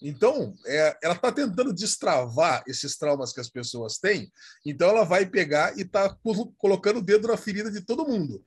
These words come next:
Ela dá a espada samurai lá pra bater lá no manequim, pá, pá, pá, pra ver se consegue trazer um, a imagem do marido morto ali, o ex-marido morto, pra que,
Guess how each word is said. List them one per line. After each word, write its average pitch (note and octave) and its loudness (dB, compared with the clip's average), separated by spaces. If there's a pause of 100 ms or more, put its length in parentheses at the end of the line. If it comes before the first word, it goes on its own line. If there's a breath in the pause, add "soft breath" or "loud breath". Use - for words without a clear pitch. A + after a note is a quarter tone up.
(300 soft breath)
Ela A3 6
dá F3 4
a F3+ 4
espada D#3+ 0
samurai D#3 2
lá D3 4
pra C#3+ 0
bater C#3 -2
lá C3+ 0
no C#3+ -4
manequim, F#3 -2
pá, D3+ -2
pá, D#3+ -2
pá, F3+ -2
pra A#3 -2
ver F#3+ 2
se - -2
consegue G#3 0 (260 loud breath)
trazer G3+ 4
um, A3 4
a D#3 0
imagem G3 0
do D3+ -4
marido D3 -4
morto F3+ -2 (320 soft breath)
ali, F3 2
o D#3 2
ex-marido F3 2
morto, F#3+ 0
pra - -4
que, A3 -4